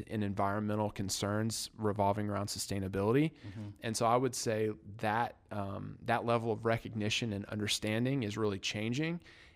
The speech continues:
Speaker 1: And so I would say that's one of the biggest things is just, um, you know, that is a very visible, uh, item to be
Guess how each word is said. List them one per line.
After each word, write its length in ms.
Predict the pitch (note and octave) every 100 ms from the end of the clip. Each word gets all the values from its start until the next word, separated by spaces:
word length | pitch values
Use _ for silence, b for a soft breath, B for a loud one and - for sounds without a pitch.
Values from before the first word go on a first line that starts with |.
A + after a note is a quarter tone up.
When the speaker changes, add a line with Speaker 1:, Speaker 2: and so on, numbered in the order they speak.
| -
Speaker 1:
And 140 | A#2
so 140 | - A2
I 100 | A2+
would 160 | D3+
say 200 | - A2
that's 240 | G#2 A2 A#2
one 100 | A2
of 80 | G2+
the 80 |
biggest 420 | G2+ G2+ G2+ - -
things 460 | F#2+ G2 G2 -
is 180 | D2 G2+
just, 520 | G2+ G#2+ G2+ - -
um, 440 | - G2 F#2 G2 G2+ B B B
you 140 | A2
know, 140 | G2+ G2 G#2
that 320 | G2+ G2+ -
is 180 | A2 G2
a 60 | G2+
very 240 | G2 F#2+
visible, 760 | G2 G2+ G2+ G2 F#2+ G2+ G#2+ -
uh, 140 | G#2 F#2+
item 460 | - G2+ G2 F#2+ G#2
to 140 | -
be 400 | F#2 F#2+ G2 G2+